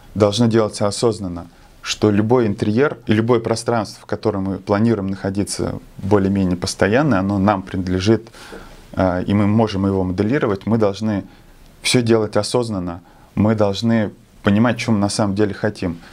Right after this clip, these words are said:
И вот взять, например, там, дизайн пространств. Каким он будет? Мы хотим хай-тек, мы хотим модерн, мы хотим там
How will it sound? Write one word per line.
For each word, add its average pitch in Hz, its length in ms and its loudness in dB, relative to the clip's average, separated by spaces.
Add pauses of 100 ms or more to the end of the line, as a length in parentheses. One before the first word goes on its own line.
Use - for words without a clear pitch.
(140)
И 107 100 2
вот 120 160 2
взять, 113 300 0
например, 101 400 0
там, 90 200 -6
дизайн 101 380 0
пространств. 87 640 -6 (160)
Каким 131 340 2
он 110 120 2
будет? 107 400 -2 (280)
Мы 107 120 2
хотим 113 320 0
хай-тек, 117 500 -2
мы 101 80 -6
хотим 107 360 -2
модерн, 101 420 0
мы 101 80 -4
хотим 104 500 -2
там 92 440 -4